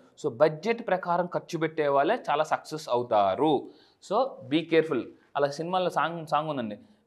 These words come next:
"Be careful భద్రం," ఆ, అని చెప్పేసి ఒక సాంగ్ ఉంటది అనమాట, "Be careful బ్రదరు" అని చెప్పేసి. So, నేను ఎందుకు చెప్తున్నాను, డబ్బు వచ్చిన తర్వాత జాగ్రత్త, జాగ్రత్త. <laughs> దాని తర్వాత అండి, if extreme in spending ఎవరైతే ఉంటారో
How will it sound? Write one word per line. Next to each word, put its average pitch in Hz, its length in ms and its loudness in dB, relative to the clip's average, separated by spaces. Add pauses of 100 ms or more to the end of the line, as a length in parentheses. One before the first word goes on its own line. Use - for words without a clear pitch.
"Be 156 300 -2
careful 156 420 0
భద్రం," 131 680 0 (380)
ఆ, 135 100 2 (360)
అని 123 160 -2
చెప్పేసి 139 300 -2
ఒక 127 80 -4
సాంగ్ 135 280 0
ఉంటది 110 180 0
అనమాట, 110 300 -6 (240)
"Be 135 220 -6
careful 139 360 0
బ్రదరు" 131 520 2 (180)
అని 127 140 -6
చెప్పేసి. 123 480 -6
So, - 100 -8
నేను 131 140 -2
ఎందుకు 147 220 -6
చెప్తున్నాను, 147 440 -4 (260)
డబ్బు 117 280 0
వచ్చిన 151 240 -6
తర్వాత 131 300 -2
జాగ్రత్త, 127 540 -2
జాగ్రత్త. 131 720 2
<laughs> 233 1080 6 (180)
దాని 180 280 4
తర్వాత 151 420 4
అండి, 131 320 -2
if - 140 -14
extreme 285 680 -4
in 269 100 2
spending 170 440 -4
ఎవరైతే 147 320 2
ఉంటారో 127 600 2